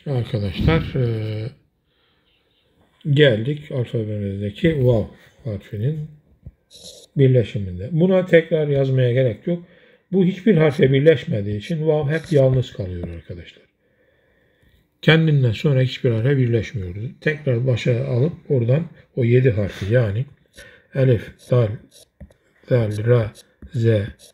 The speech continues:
je ve vav. Dikkat edin, iki, dört, altı, yedi harf. Kendisinden sonraki hiçbir harfe birleşmiyordu. Sonuncusuna geldik, vav. Demek ki bunu da tek tek yazmaya gerek yok. Hiçbir harfe birleşmiyor. Geldik H harfi arkadaşlar.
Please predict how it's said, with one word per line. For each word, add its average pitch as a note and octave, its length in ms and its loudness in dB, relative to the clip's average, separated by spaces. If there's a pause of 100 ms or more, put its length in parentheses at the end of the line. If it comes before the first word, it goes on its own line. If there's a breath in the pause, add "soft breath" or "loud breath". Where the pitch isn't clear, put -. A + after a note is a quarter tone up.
(520)
je B2 420 2
ve C3+ 180 2
vav. A2+ 320 0
Dikkat A#2+ 300 -2
edin, A2+ 160 -4
iki, C3 300 -6
dört, A#2 220 -4
altı, A#2 260 -6
yedi B2+ 220 0
harf. D#3 300 0 (420 loud breath)
Kendisinden D3 560 2
sonraki A#2+ 380 0
hiçbir C3 260 -2
harfe G#2 320 -2
birleşmiyordu. C3+ 840 0 (260 loud breath)
Sonuncusuna C3 580 0
geldik, G2 360 -4
vav. C#3 200 4 (420 soft breath)
Demek C3+ 300 -2
ki D3+ 60 -6
bunu C3+ 160 0
da C3 140 2
tek C3+ 240 -4
tek B2+ 160 -2
yazmaya B2 380 2
gerek A2+ 320 -2
yok. E3+ 200 -4
Hiçbir C#3 220 -6
harfe C3 320 0
birleşmiyor. B2 480 0 (2000 loud breath)
Geldik D3+ 460 4
H B2+ 160 4
harfi G2+ 320 -2
arkadaşlar. G2+ 580 -6